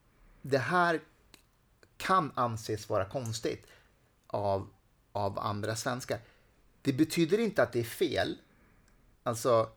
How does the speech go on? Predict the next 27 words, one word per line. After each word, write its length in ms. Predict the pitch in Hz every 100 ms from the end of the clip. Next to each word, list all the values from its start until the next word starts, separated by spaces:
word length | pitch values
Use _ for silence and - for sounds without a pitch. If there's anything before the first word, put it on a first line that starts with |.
| _
du 140 | - 135
får 360 | - 220 240
göra 280 | 147 147 156
så 120 | -
i 60 | 127
Sverige. 260 | - 147 131
Ingen 180 | 117
kommer 260 | 113 196 202
att 80 | 143
förbjuda 800 | - 117 101 113 185 285 123 98
dig 120 | 98
från 160 | - 95
att 100 | -
göra 180 | -
så. 160 | - 107
Det 100 | 127
är 40 |
ett 60 | 180
fritt 360 | - 117 - -
land. 360 | - 92 - - - - _ -
Men 220 | 120 123
du 80 | 127
får 120 | 127
vara 120 | 127
beredd 360 | 123 127 120 -
på 60 |
att 180 | 113 110